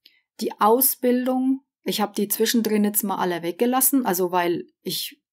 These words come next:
kann dir nicht sagen, wie viele Ausbildungen ich hab. Ich kann's dir nicht sagen. Ich müsste nachdenken, ich müsste sie aufzählen und dann gucke ich irgendeinen Ordner durch und denke mir, "Hu, da war ja noch eine."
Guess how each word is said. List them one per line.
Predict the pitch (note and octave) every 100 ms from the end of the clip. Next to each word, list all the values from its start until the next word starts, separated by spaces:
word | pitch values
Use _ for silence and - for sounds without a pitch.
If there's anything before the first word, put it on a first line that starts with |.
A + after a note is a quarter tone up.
| _ _
kann | - G#3+
dir | A#3 A#3+
nicht | A#3 A#3+
sagen, | - G#3 G#3 A3
wie | G3+
viele | G3+ G#3 G3+
Ausbildungen | F3 F3 - F#3+ E3+ E3 E3
ich | E3
hab. | E3 - _ _ _ _ _ _ _ _
Ich | - -
kann's | B3+ C#4+
dir | - C#4+
nicht | C#4+
sagen. | - A3+ F#3 E3+ _ _ _ _ _ _ _
Ich | G#3+ -
müsste | A#3+ A#3+
nachdenken, | G#3+ G3 C4 - C#4 C#4 C4+
ich | C4
müsste | A#3+ -
sie | -
aufzählen | - A#3+ B3 - C4 C4+
und | A#3
dann | A3 G#3+
gucke | A#3
ich | A3+
irgendeinen | A3+ G#3 G#3
Ordner | G#3 A#3+
durch | A#3 A#3 A3+
und |
denke | G#3+ G#3
mir, | F#3+
"Hu, | C#4+
da | A#3 F#3+
war | F#3+
ja | F#3
noch | E3 D#3
eine." | D#3+ - -